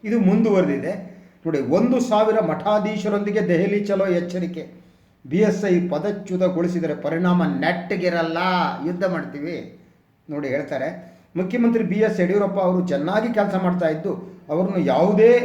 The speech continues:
ಕಾರಣಕ್ಕೂ ಪದಚ್ಯುತಗೊಳಿಸಬಾರದು. ಒಂದೊಮ್ಮೆ ಮುಖ್ಯಮಂತ್ರಿ ತೆರವಿಗೆ ಸ-, ನ-, ಪದವಿಗೆ ಸಂಚಕಾರ ಬಂದ್ರೆ ರಾಜ್ಯದ ಸಾವಿರ ಮಠಾಧೀಶರು ದೆಹಲಿಯ ಸಂಸತ್ತಿನ ಎದುರು ಮೆರವಣಿಗೆ ನಡೆಸಬೇಕಾಗುತ್ತದೆ ಎಂದು ಇಲ್ಲಿಯ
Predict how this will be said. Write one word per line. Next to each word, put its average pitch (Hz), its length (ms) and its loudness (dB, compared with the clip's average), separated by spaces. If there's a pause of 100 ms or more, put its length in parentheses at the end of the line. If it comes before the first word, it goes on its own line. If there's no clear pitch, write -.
(420)
ಕಾರಣಕ್ಕೂ 196 580 -2
ಪದಚ್ಯುತಗೊಳಿಸಬಾರದು. 175 1600 -2 (200)
ಒಂದೊಮ್ಮೆ 180 460 -2
ಮುಖ್ಯಮಂತ್ರಿ 202 680 -4
ತೆರವಿಗೆ 175 680 -4 (420)
ಸ-, 180 200 0 (400)
ನ-, 135 500 -4
ಪದವಿಗೆ 196 500 2
ಸಂಚಕಾರ 180 540 0
ಬಂದ್ರೆ 196 760 -2
ರಾಜ್ಯದ 180 420 0
ಸಾವಿರ 170 440 -2
ಮಠಾಧೀಶರು 165 1000 -6 (100)
ದೆಹಲಿಯ 160 400 -2
ಸಂಸತ್ತಿನ 156 680 -6
ಎದುರು 143 680 -6 (140)
ಮೆರವಣಿಗೆ 165 640 2
ನಡೆಸಬೇಕಾಗುತ್ತದೆ 151 1080 -2
ಎಂದು 170 160 -6
ಇಲ್ಲಿಯ 151 320 -2